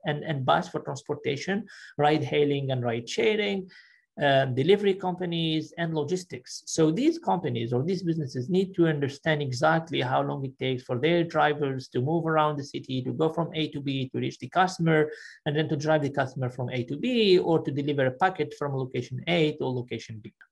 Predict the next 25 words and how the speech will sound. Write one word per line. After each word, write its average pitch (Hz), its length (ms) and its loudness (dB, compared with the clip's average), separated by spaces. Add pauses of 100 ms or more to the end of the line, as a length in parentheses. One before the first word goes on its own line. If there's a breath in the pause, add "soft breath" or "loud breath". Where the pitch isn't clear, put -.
(100)
Accurate 220 460 6
E 214 100 0
T 226 400 2
As 254 180 -8
means 147 540 -4 (120)
increased, 160 1080 -2
uh, 135 200 4
efficiency 131 540 -4
for 123 180 -6
these 113 140 -8
businesses, 151 640 -2 (240 soft breath)
saving 151 560 0
money. 123 420 -2 (260)
Now, 262 280 4
we 247 100 2
were 214 140 4
extremely 214 500 -2
lucky 185 340 -2
in 160 80 -4
Qatar 147 640 -2
to 156 420 -2 (120)
collaborate 165 680 -4
with 156 100 -4
the 151 60 -2
nationwide, 139 1000 -2